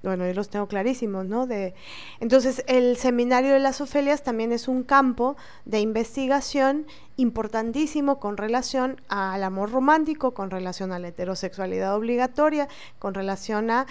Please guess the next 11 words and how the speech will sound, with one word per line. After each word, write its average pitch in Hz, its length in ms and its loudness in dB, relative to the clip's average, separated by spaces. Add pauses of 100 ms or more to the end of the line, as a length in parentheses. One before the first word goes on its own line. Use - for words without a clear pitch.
(260)
qué 240 120 2
nos 220 240 -2
ocupa 233 440 0
el 214 120 0
tiempo 220 480 -2
y 214 140 2
la 208 140 0
energía 202 480 -2
a 214 40 2
las 202 240 -2
mujeres, 254 680 0